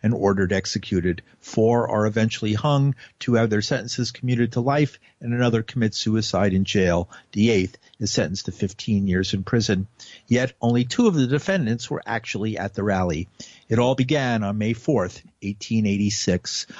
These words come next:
Although no one knew who threw the bomb, the labor organizers, all known anarchists, were blamed in an atmosphere of public rage against foreign-born workers, anarchists, and union organizers.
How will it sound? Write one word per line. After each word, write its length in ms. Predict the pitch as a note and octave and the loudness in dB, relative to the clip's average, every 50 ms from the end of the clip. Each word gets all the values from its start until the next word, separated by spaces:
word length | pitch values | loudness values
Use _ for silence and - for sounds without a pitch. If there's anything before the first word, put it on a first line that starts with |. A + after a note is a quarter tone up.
| - - - - | -18 -18 -8 -2
Although 320 | - A2+ C3 C3 C#3 C#3 | 0 2 4 4 4 2
no 200 | C3 C3 D#3 F3+ | 2 2 2 2
one 280 | F3+ F3 F3 F#3 F3+ F3+ | 2 2 2 0 0 0
knew 360 | F3 F#3 F3+ D3+ C#3 D3+ E3+ | 2 4 4 4 4 4 2
who 200 | - - D#3 D#3 | 0 0 0 0
threw 220 | D3+ - D#3+ D#3 D3+ | 0 0 2 2 2
the 80 | D3 | 2
bomb, 460 | C#3+ D#3 D#3 D3 B2+ B2 B2+ C#3 C#3 _ - - _ _ - | 2 0 0 2 2 0 -2 -4 -6 _ -16 -20 _ _ -8
the 60 | A2 | -4
labor 280 | A#2 C3 C#3+ C3+ C#3+ | 0 2 2 2 0
organizers, 840 | C3+ A2 B2+ C3 A#2+ B2+ B2 A#2 A#2+ A#2+ A#2+ - D3 C#3+ C#3 C3 - | 0 0 -2 -2 -2 -2 -2 0 0 0 0 0 2 2 2 0 0
all 300 | - F2+ G#2+ A#2 B2 A#2+ | 0 0 2 2 4 4
known 320 | B2 B2+ B2+ B2+ B2+ B2+ | 4 4 4 6 4 4
anarchists, 580 | B2 B2+ B2+ C3+ B2+ A2+ - - B2+ B2 - - | 2 2 2 2 2 0 2 2 2 2 2 0
were 80 | B2 | 0
blamed 500 | A#2+ A2+ C3+ B2+ A#2 A2+ A2 A2 A#2 A2+ - _ - - _ - | 0 2 2 2 4 4 2 2 0 -2 -8 _ -20 -14 _ -2
in 80 | G2 | 0
an 100 | A2 A2+ | 2 2
atmosphere 580 | A2+ A#2+ A#2+ A2 B2+ A#2+ - - - C3 C3 B2 | 2 0 -2 -2 -4 -4 -4 0 2 2 4 2
of 80 | A2+ A#2 | 2 0
public 320 | - A#2+ A#2 A#2+ B2 - | -2 -4 -2 -2 -2 -2
rage 480 | B2 B2+ B2+ B2+ B2+ C3 C3+ B2+ - - | 0 2 2 4 4 2 2 0 0 -4
against 340 | A#2 - A#2+ A#2 A2+ - - | -4 -2 0 -2 -2 -4 -4
foreign-born 580 | - A#2+ B2 B2+ B2+ B2 A#2 B2 B2+ B2+ B2 | -2 0 2 2 2 2 0 2 2 2 2
workers, 500 | B2 B2+ B2+ B2 - C#3 B2+ B2 A2 A#2 - | 2 2 2 2 2 2 2 2 2 -2 -4
anarchists, 640 | - B2+ B2+ B2 B2+ B2 - - B2+ B2+ - - | -4 -2 0 0 0 0 0 0 0 0 0 0
and 140 | B2+ A2 G#2+ | 0 2 4
union 300 | A2 A#2 A#2 A2+ A2 A2+ | 4 4 4 4 4 4
organizers. 840 | A2+ G#2 G#2+ G2+ G#2 F#2+ F2+ F2+ F#2 F#2 - - E2+ E2+ - - | 4 2 2 0 -2 -4 -2 -2 -2 -4 -4 -6 -6 -6 -8 -10